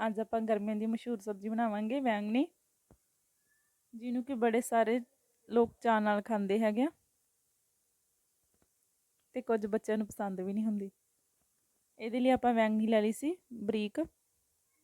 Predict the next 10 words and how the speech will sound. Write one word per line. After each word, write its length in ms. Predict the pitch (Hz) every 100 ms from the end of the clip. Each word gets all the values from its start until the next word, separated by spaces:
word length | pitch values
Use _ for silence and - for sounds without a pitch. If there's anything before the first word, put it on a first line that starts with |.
| _ _ _ _ _ -
ਲੰਬੀ 460 | 214 214 208 214
ਜਿਹੜੀ 200 | 208 214
ਸੀ, 260 | 220 - 226
ਤੇ 840 | - _ _ _ - _ _ -
ਇਹਨੂੰ 220 | 233 247 254
ਆਪਾਂ 180 | 240
ਇੱਕਦਮ 300 | 240 208 240
ਮਸਾਲੇਦਾਰ 480 | 233 233 214 208 233
ਬਣਾਵਾਂਗੇ, 540 | 214 240 220 208 233 247
ਕਿਉਂਕਿ 480 | 254 233 214 240